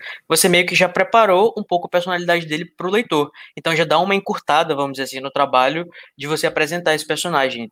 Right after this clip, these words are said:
Só que, né, alguns nomes a gente tem, tipo, muito claro na nossa cabeça de onde vem, né? Eu acho que a maioria das pessoas que,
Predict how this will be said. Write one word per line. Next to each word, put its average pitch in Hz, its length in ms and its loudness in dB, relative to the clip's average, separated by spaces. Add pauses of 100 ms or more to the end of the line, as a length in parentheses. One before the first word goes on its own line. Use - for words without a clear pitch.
(100)
Só 135 160 -2
que, 151 280 -2 (220)
né, 165 80 2
alguns 160 400 2
nomes 165 300 2
a 156 60 0
gente 151 260 -4
tem, 147 240 -4
tipo, - 180 -10
muito 147 260 -8
claro 147 300 4
na 151 100 2
nossa 135 200 -4
cabeça 123 460 -4 (260)
de 131 140 -6
onde 131 160 -4
vem, 131 240 0
né? 160 140 2
Eu 151 40 4
acho 127 140 0
que - 60 -6
a 120 40 -6
maioria 131 240 2
das 131 160 -2
pessoas 131 340 -2
que, 131 240 -4